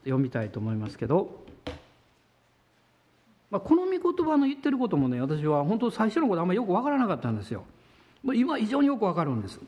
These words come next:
えー、二章の八節一緒に読んでください。はい。「私の福音に言う通り、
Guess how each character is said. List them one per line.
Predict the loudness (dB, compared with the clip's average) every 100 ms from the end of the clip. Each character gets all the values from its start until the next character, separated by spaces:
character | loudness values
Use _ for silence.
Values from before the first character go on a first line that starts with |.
| -20 _ _ _ _ _ _
え | -6 0 4
ー、 |
二 | 4
章 | 4
の | 0
八 | 0 0
節 | 0 -2
一 | 0
緒 | 2
に | 0
読 |
ん | 0
で |
く | -4
だ | -6
さ | -6
い。 | -4
は | -6
い。 | -8 -18 -20 -20 -10 -2
「私 | 0 0 0 2
の | 2
福 | 0 -2 2
音 | 4 2 0
に | 0
言 | -2 -2
う |
通 | 2 2 4
り、 | 0 -2